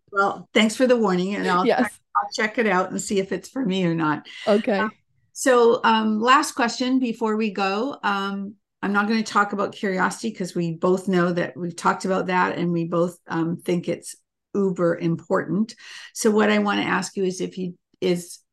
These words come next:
Speaker 1: if you have one, um, final business, um,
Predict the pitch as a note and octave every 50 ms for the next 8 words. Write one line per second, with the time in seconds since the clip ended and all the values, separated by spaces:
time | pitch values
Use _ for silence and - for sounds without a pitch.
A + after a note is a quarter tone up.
0 | _ _ - F#3+ F#3 - - G3 F#3+ F#3+ F#3+ F3 - F3+ E3+ E3+ E3 E3+ F#3 F3
1 | F3 F3+ F#3 F#3 F#3 F#3 F#3 G#3+ - _ _ _ _ _ _ _ _ - F3 E3+
2 | E3+ E3+ F3 F3 - - - F#3 F3 F3+ F3+ F3 E3+ E3 E3+ - _ _ _ _
3 | _ _ _ - E3+ - F3+ F3 E3+ F3+ F3 F3 F3 - - - - G#3+ - -
4 | E3 E3 E3+ E3+ E3 E3+ D#3+ D#3+ E3+ G#3+